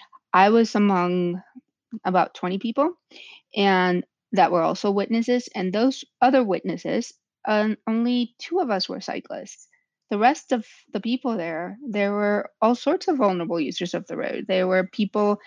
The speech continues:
in wheelchairs. There were people that were workers of the road. There were motorcyclists, pedestrians. So, so yeah, absolutely. It affects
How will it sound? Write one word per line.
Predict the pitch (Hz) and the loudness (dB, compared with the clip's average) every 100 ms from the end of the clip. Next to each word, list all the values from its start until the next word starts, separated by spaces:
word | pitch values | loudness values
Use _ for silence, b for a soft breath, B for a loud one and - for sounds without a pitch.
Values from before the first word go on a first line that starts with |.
| b | b
in | 214 208 | 2 4
wheelchairs. | 202 294 381 - 175 147 196 - | 6 6 4 2 -2 -2 -6 -6
There | - | -4
were | 180 | -4
people | 196 208 208 208 214 214 B B - | -4 -4 0 2 2 0 B B 2
that | 202 | 2
were | - 226 285 | 4 4 4
workers | 294 208 196 180 180 | 4 2 0 -4 -4
of | - - | -6 -6
the | 170 | -6
road. | - 90 | -6 -6
There | - - | -6 -4
were | 196 - _ _ _ _ | -4 -6 _ _ _ _
motorcyclists, | 226 226 285 269 226 165 - - - - - _ | 2 4 6 4 0 -4 -4 -8 -8 -14 -16 _
pedestrians. | 226 277 - - - 208 | 2 2 -2 -10 -10 -12
So, | - 202 196 B B B B | 0 2 2 B B B B
so | - | 0
yeah, | 226 277 - | 4 4 6
absolutely. | 226 208 - 247 220 170 - | 4 2 -2 -2 0 -4 -4
It | 185 196 | -2 -2
affects | 196 196 185 - | 0 -4 -4 -12